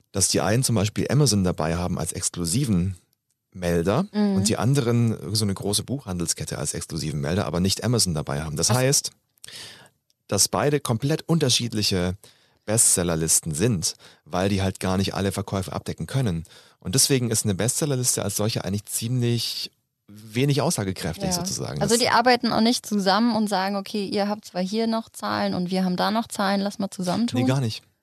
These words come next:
Speaker 1: Früher gab's nur eins und die haben
Speaker 2: Ja.
Speaker 1: sich dann irgendwann in den, in den zweitausendern auseinanderdividiert <laughs> und haben da
Speaker 2: Streit.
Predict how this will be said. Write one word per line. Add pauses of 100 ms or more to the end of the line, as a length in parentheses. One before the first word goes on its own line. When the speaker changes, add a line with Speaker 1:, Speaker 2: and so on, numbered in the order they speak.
(340)
Speaker 1:
Früher
gab's
nur
eins
und
die
haben
Speaker 2:
Ja.
Speaker 1:
sich
dann
irgendwann
in
den,
in
den
zweitausendern
auseinanderdividiert (480)
<laughs>
und
haben
da
Speaker 2:
Streit.